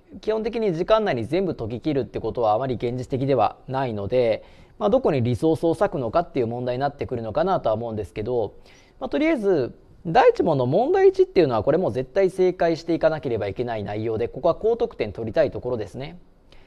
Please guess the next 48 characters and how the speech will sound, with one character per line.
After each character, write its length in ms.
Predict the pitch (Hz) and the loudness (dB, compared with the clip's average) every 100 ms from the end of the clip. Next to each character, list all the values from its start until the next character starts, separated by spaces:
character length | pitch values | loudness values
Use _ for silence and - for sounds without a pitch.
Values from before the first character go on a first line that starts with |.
| _ _ _ - | _ _ _ -4
も 100 | 269 | -4
う 40 | |
計 140 | 214 277 | -2 -2
算 180 | 294 277 | 0 0
も 80 | |
理 100 | 285 | 2
論 140 | 269 175 | 2 0
も 100 | 123 | 0
何 220 | 127 160 | -2 0
も 220 | 196 202 | 2 2
難 320 | 175 185 214 220 | 0 -2 -2 -2
し 80 | 240 | -2
い 60 | |
こ 140 | 156 120 | -4 -2
と 80 | |
は 80 | 104 | -2
聞 160 | - 156 | -2 -4
い 40 | |
て 200 | - 160 - | 0 0 0
い 80 | 156 | -4
な 160 | 170 | -4
い 60 | 120 | -4
の 120 | 104 | -4
で、 380 | 127 131 110 - - - _ | 0 2 0 -4 -20 -20 _
あ 100 | - | -2
の、 400 | 196 196 190 190 - | 2 4 4 2 0
も 120 | 202 | -2
う 40 | |
基 120 | - | 2
本 120 | 190 175 | 2 2
的 180 | 170 | 0
な 100 | 170 | 0
テ 120 | 160 165 | 0 -2
キ 120 | 156 | -4
ス 60 | |
ト 60 | 127 | -6
の 100 | 110 | -6
説 260 | 135 131 151 | -6 -2 2
例 160 | 147 | 4
レ 100 | 156 | 4
ベ 100 | 135 | 2
ル 80 | 113 | 0
の 120 | 104 | -4
計 220 | - 135 | -2 -2
算 260 | 135 147 143 | 0 -2 -2
問 200 | 156 151 | -4 0
題 220 | 143 143 | 2 2
と、 300 | - 220 220 | 2 0 0